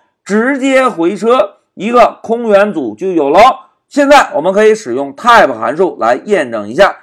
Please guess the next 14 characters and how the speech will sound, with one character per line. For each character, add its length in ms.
老 140
师 120
呢， 220
把 380
empty 640
tuple 460
放 200
进 120
来， 360
回 240
车。 400
大 140
家 60
看， 200